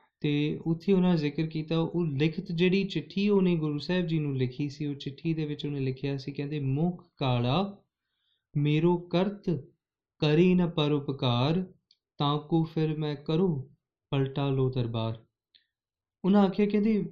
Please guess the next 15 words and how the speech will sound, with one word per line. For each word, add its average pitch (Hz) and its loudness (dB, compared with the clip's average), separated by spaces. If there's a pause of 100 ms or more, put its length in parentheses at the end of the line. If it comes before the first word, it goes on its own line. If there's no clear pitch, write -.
(240)
"ਮੇਰਾ 175 6
ਮੂੰਹ 180 6
ਕਾਲਾ 151 4
ਕਰ 127 0
ਦਿਓ।" 160 0 (420)
ਕਿਉਂ? 180 2 (300)
ਉਹਨੇ 156 2
ਆ 139 2
ਕਰਕੇ 151 -2
ਜਦੋਂ 156 -2
ਬਾਅਦ 127 2
ਦੇ 143 -2
ਵਿੱਚ 147 -6
ਇਹ 151 -6
ਚਿੱਠੀ 160 -2